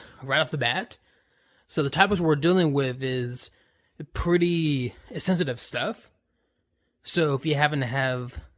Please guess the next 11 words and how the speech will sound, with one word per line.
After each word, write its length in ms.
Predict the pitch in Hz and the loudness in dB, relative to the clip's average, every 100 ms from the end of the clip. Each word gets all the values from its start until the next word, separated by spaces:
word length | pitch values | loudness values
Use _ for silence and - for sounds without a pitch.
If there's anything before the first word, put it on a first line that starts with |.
| _ - | _ -6
I 60 | 147 | -4
guess, 200 | 120 - | -4 -4
kids 480 | - 214 208 185 185 | 4 6 6 2 0
listening 560 | 202 196 202 202 202 196 _ _ _ _ _ _ _ | 0 0 -2 -2 -4 -6 _ _ _ _ _ _ _
in 200 | 170 170 | -2 0
on 240 | 160 165 165 | 0 0 0
this, 260 | 156 - | -2 -2
uh, 140 | 147 160 | -4 -2
podcast 500 | 180 170 170 160 185 | -2 -2 -2 -2 -2
or 40 | |
whatever, 500 | 175 180 190 196 | 0 0 0 -2